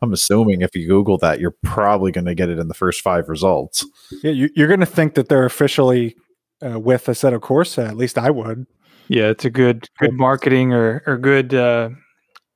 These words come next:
Speaker 3: search engine, uh, management type of thing. Like, they're just, they're gonna scoop up, scoop up all of the traffic for those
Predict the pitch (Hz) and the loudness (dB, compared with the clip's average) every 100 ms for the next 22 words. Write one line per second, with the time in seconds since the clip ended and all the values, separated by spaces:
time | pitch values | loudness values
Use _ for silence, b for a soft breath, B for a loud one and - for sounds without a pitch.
0 | _ _ - - 160 - 151 139 135 131 | _ _ -10 0 0 2 0 2 2 2
1 | 127 120 123 127 131 117 117 110 127 113 | 0 0 0 0 0 -4 -6 -4 -2 -2
2 | 120 107 113 110 117 _ _ _ _ - | -2 -2 -2 -2 -6 _ _ _ _ -10
3 | 117 127 113 113 - 131 120 123 110 _ | -2 0 0 -2 0 0 2 0 -2 _
4 | _ - - - 139 127 123 127 - - | _ -16 -6 0 2 2 2 0 -4 -2
5 | 160 139 139 127 127 127 117 104 123 120 | 0 2 2 4 4 4 0 0 2 0
6 | - 107 - 110 113 107 - | -2 -6 -2 0 2 0 -6